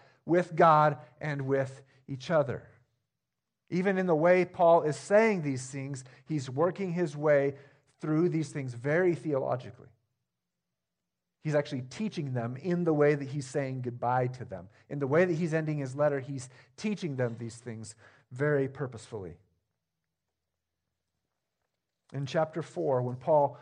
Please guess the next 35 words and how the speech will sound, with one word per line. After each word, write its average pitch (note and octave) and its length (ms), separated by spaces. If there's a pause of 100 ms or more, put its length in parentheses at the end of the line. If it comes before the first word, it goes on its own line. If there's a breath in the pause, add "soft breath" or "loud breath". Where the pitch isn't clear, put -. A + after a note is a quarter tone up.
(120)
if D3 140
we D3+ 60
remember, C#3+ 520
the C3 100
first F3 420 (320 soft breath)
three E3+ 180
verses D3+ 420
of C#3+ 100
Ephes-, C#3 400
or C3 280
first - 340
three D#3+ 180
chapters D3+ 460
of C#3 120
Ephesians C3 540 (320 soft breath)
are C3 140
all D#3+ 340
about C#3 380
who F#3+ 300
we F3+ 220
are C3 200
in A#2 80
Christ, - 420
right? C#3+ 260 (340 soft breath)
Over F3 320
and E3 180
over D#3 340
and D3 160
over C#3 320
that B2+ 300
term C3 320
is A2+ 140
used. G#2+ 280
In D#3+ 180
Christ, - 340